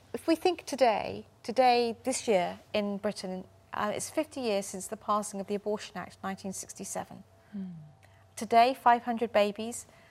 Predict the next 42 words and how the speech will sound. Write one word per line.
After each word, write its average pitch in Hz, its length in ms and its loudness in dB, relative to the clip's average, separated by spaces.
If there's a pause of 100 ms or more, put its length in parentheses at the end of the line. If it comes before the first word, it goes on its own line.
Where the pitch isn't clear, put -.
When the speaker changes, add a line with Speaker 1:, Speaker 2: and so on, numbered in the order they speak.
(220)
Speaker 1:
uh, 196 160 4
will 208 120 -2
die 214 240 2
in 202 80 0
the 196 60 -2
womb. 170 320 -4 (300)
Well, 185 260 6 (160)
they 208 100 6
will 202 160 0
be, 190 340 -4 (340)
uh, 85 160 0
aborted - 540 -6 (380)
in 190 140 0
this 185 180 -6
nation. 175 480 -10 (220)
Speaker 2:
Today? 135 580 6
Speaker 1:
Today. 165 460 2 (140)
Today. 190 400 4
Every 233 340 6
day 185 200 2
in 180 80 -4
our 180 80 -6
nation. 175 240 -6
Five 254 220 2
hundred 233 240 -8
and 233 100 -10
twenty. 180 520 -8 (600)
Eight 294 280 6
and 311 80 0
a 285 40 -2
half 254 360 2
million, 208 600 0 (240)
these 202 140 -4
are 214 40 -4
government 226 360 2
statistics, - 680 -8 (380)
in 220 140 2
England 254 340 2
and 247 100 -4
Scotland 190 480 -2
and 185 140 -8
Wales. 185 580 -12